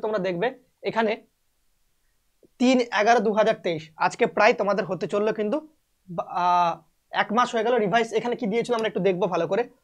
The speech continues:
এখানে দিয়েছিল রিভাইজ অ্যানসার কি, notice of final model answer of preliminary, মানে প্রিলিমিনারি রিটেন টেস্ট। আমরা ভালো করে জানি পিআরবি বোর্ড যদি তোমাদের যদি, আহ, রিভাইজড অ্যানসার কি দিয়ে দেয় বা অ্যানসার কি দিয়ে দেয়, তার মধ্যে হার্ডলি যদি খুবই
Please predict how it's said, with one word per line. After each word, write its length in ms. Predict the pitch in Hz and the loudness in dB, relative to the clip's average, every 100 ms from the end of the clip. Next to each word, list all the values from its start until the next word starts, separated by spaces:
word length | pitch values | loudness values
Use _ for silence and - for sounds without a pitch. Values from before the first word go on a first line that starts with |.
| _ - | _ -8
এখানে 180 | 202 233 202 | -2 0 2
দিয়েছিল 260 | 226 233 254 220 | 2 4 6 6
রিভাইজ 260 | 196 233 233 | 6 4 4
অ্যানসার 280 | 196 170 180 151 | -6 -4 -6 -8
কি, 80 | - _ _ _ _ 180 | -14 _ _ _ _ -4
notice 280 | 190 254 - 196 | -2 -2 -2 -2
of 60 | 196 - | -2 -2
final 240 | 185 202 185 | -2 0 0
model 200 | 180 214 208 160 | 0 0 -2 -6
answer 260 | 175 233 247 - - | -2 0 0 -4 -10
of 60 | 156 | -8
preliminary, 340 | 208 202 180 165 151 - - 180 | -4 -2 -2 -4 -6 -10 -12 -4
মানে 120 | 185 185 - _ | -2 -2 -6 _
প্রিলিমিনারি 380 | 220 240 240 240 202 | 0 2 2 2 2
রিটেন 180 | 202 165 | -2 -4
টেস্ট। 140 | 156 - | -6 -4
আমরা 140 | 208 240 180 | 0 2 2
ভালো 120 | 226 | 0
করে 120 | 247 240 | 2 2
জানি 120 | 240 262 220 | 0 -2 0
পিআরবি 360 | 208 214 240 202 | 0 2 -2 -2
বোর্ড 140 | 202 202 214 | -2 -2 -2
যদি 160 | 233 226 - _ _ - | -2 -4 -8 _ _ -4
তোমাদের 300 | 208 220 233 214 | 2 4 4 2
যদি, 180 | 208 247 - - 170 | 0 0 -4 -6 -2
আহ, 100 | 175 | 0
রিভাইজড 360 | 196 214 240 - 180 | 2 4 4 2 -4
অ্যানসার 300 | 196 240 220 | 0 2 2
কি 60 | 247 175 | -2 0
দিয়ে 120 | 214 214 | 2 2
দেয় 120 | 196 | 2
বা 60 | 196 | 2
অ্যানসার 260 | 190 208 196 | 0 -4 -4
কি 60 | 220 | -4
দিয়ে 120 | 196 | -2
দেয়, 120 | 226 208 | 0 0
তার 100 | 220 | 0
মধ্যে 200 | 226 196 233 151 | 0 -2 0 2
হার্ডলি 300 | 226 226 240 | 2 2 -2
যদি 100 | 247 185 - _ _ _ _ - | -2 -6 -10 _ _ _ _ -8
খুবই 180 | 285 269 | 0 2